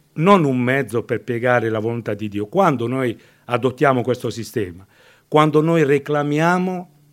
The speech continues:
fratelli, quando noi reca-, reclamiamo il di più, quando noi ci lamentiamo perché non siamo soddisfatti della vita che conduciamo,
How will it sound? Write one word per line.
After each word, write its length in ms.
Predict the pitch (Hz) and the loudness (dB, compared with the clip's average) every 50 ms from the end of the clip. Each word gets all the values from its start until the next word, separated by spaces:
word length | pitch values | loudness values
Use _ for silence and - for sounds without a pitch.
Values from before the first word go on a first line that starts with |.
| _ _ _ _ _ | _ _ _ _ _
fratelli, 600 | - 120 127 - 147 139 139 139 139 147 139 139 - _ _ _ _ _ _ _ _ _ _ _ _ _ _ _ _ _ _ _ _ _ _ _ _ | -4 -4 0 2 2 2 2 0 -2 -4 -4 -6 -10 _ _ _ _ _ _ _ _ _ _ _ _ _ _ _ _ _ _ _ _ _ _ _ _
quando 260 | - 139 139 139 151 | -2 -2 0 2 2
noi 140 | 165 175 170 | 2 4 2
reca-, 320 | 156 147 - 151 143 - - | 2 0 0 -4 -6 -6 -2
reclamiamo 1000 | 131 147 151 151 - 147 143 147 151 160 170 180 180 180 175 175 170 160 - _ _ _ _ _ - | 0 0 2 2 2 2 2 2 2 2 2 0 0 -2 -4 -6 -6 -10 -12 _ _ _ _ _ -10
il 220 | - 147 139 131 | -6 -6 -4 -4
di 160 | 117 139 151 | -4 -6 -6
più, 500 | - - 160 147 147 143 165 180 190 185 - _ _ _ | -6 -6 -2 0 0 0 0 -2 -4 -6 -12 _ _ _
quando 320 | - 147 143 139 135 139 | 2 2 2 4 4 4
noi 600 | 143 156 160 160 160 151 147 143 131 131 - _ _ | 4 6 6 6 6 6 4 2 0 -4 -8 _ _
ci 220 | _ - - 185 170 | _ -4 0 2 4
lamentiamo 960 | 165 160 147 143 139 139 131 - 139 135 123 120 123 127 139 156 170 175 - _ _ _ _ _ _ _ _ | 4 4 4 4 0 -2 0 2 2 4 4 4 2 0 -2 -4 -8 -10 -14 _ _ _ _ _ _ _ _
perché 240 | - - - - 147 | -2 -2 2 2 2
non 120 | 139 143 | 2 2
siamo 300 | 135 - - 156 147 139 | 0 2 2 2 2 2
soddisfatti 800 | 123 - 147 143 123 131 127 - - - 190 165 127 - - 120 | 0 -2 -2 -2 -2 -4 -8 -8 0 2 2 2 2 0 -6 -10
della 220 | 107 101 113 113 113 | -8 -4 -4 -4 -4
vita 260 | 123 151 147 - 117 | -4 -6 -6 -6 -8
che 120 | - 120 | -8 -8
conduciamo, 760 | 104 - 120 117 110 110 107 - 123 113 110 110 123 143 151 | -10 -8 -10 -8 -8 -8 -6 -4 -6 -6 -6 -8 -10 -10 -10